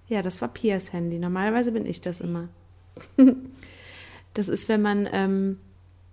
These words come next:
in der Altstadt, äh, im Zentrum, äh, meinte er, könnte, könnte man beobachten, wenn die Leute auf dem Balkon sitzen in diesem Haus,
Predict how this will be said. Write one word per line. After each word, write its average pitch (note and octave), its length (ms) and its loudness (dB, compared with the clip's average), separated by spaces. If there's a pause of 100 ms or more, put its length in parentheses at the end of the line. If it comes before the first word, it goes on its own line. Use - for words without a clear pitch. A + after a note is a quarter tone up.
(200)
in F#3 80 0
der F#3 140 -2
Altstadt, G3 640 -4
äh, G3 240 -2
im G3 140 -2
Zentrum, G#3 640 -4 (720)
äh, G#3 140 0
meinte G3+ 340 0
er, G3 340 -2 (320)
könnte, A3 340 2
könnte A3 300 -2
man G3+ 160 0
beobachten, A3 380 -2
wenn A3 100 2
die G3+ 60 2
Leute F#3+ 260 -2
auf G#3 100 -8
dem G3+ 80 -4
Balkon G#3+ 460 0
sitzen C#4 560 -2
in A#3+ 100 0
diesem A3 340 -2
Haus, A#3+ 400 -2